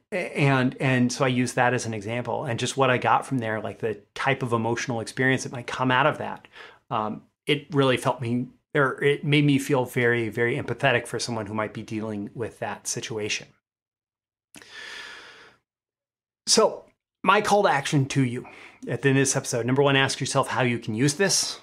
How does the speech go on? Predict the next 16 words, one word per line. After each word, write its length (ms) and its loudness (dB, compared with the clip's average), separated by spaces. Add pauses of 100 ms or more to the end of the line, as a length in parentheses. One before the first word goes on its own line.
(200)
right? 380 0
Like, 240 -10 (420)
w-, 440 -6 (680)
what 360 2
do 80 0
you 60 6
need 180 4
to 80 -2
do 180 2
in 100 -2
terms 260 -2
of 160 -4
sitting 260 2
down 240 4
and 140 -6
saying, 540 -6